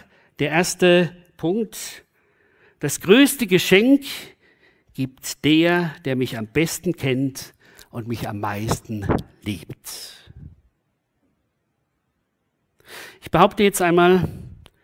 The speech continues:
das ist Gott. Gott ist der, der uns alle am meisten liebt und der uns auch das beste Geschenk gemacht hat.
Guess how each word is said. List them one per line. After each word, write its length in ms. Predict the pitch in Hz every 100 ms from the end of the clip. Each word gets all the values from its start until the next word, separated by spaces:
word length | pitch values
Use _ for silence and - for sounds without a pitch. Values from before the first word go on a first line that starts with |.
| _ _ _ _ _ _ _ _ _ _ -
das 180 | 107 -
ist 180 | - -
Gott. 640 | 90 - - - - - - - - -
Gott 220 | 208 254
ist 200 | 226 -
der, 180 | 180 196
der 180 | 175 170
uns 200 | 156 151
alle 460 | - 170 220 226 - _ _ _ _ -
am 160 | 123
meisten 440 | 120 139 160 - 147
liebt 640 | 131 127 127 - - - _ _ _ _ _ _ -
und 200 | 117 113
der 160 | 120
uns 220 | 120 117 -
auch 200 | 113 -
das 260 | 120 -
beste 440 | - 117 - - 113
Geschenk 540 | 113 - 98 95 _
gemacht 380 | 98 101 - 113
hat. 160 | 107